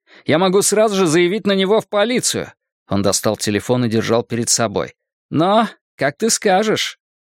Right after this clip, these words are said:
Она повернулась к Слейзнеру и посмотрела ему в глаза.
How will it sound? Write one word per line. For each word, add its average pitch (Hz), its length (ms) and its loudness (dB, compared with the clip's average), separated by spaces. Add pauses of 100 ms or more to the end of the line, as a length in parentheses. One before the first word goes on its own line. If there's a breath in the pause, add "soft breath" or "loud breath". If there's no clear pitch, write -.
(840)
Она 117 360 2
повернулась 151 680 0
к - 80 -10
Слейзнеру 139 720 0
и 135 40 0
посмотрела 127 680 0
ему 123 240 2
в 107 100 -6
глаза. 117 540 -2